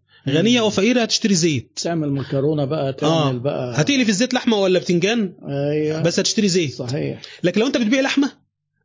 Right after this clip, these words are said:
Speaker 1: إذا أنت
Speaker 2: مم.
Speaker 1: منتج غير إجباري. لو حصل، وفي منتجات بنسميها رفاهية، الجاتوهات ومش عارف إيه،
Speaker 2: آه،
Speaker 1: منتجات
Speaker 2: آه،
Speaker 1: رفاهية.
Speaker 2: آه.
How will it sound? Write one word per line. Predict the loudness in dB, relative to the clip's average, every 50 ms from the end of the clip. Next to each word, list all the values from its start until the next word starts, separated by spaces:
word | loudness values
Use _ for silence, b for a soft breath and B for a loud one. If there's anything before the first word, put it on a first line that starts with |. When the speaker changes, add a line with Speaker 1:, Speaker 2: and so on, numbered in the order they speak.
| _ -2
Speaker 1:
إذا | 0 0 0
أنت | 0 0
Speaker 2:
مم. | 0 0
Speaker 1:
منتج | 0 0 0
غير | 0 0 0 0
إجباري. | 0 0 0 -2 0 0 0
لو | 0 0
حصل، | 0 -2 -2 -2 -2 -2 -2 -4 b b b b b -4
وفي | -2 0
منتجات | 0 2 0 0 0
بنسميها | 0 -2 0 0 0 0
رفاهية، | 0 0 0 2 2 2 0 -2 -4 -10 _ _ _ _ _ _ _ _ _ -2
الجاتوهات | -2 0 0 0 0 2 2 2 2 2 0 -2
ومش | -4 -4 -4 -4 -4
عارف | -4 -4 -2
إيه، | -2 -2
Speaker 2:
آه، | -2 -2
Speaker 1:
منتجات | -2 -2 -2 -2
Speaker 2:
آه، | -2 0
Speaker 1:
رفاهية. | 0 0 -2 -2
Speaker 2:
آه. | -4 -8 -10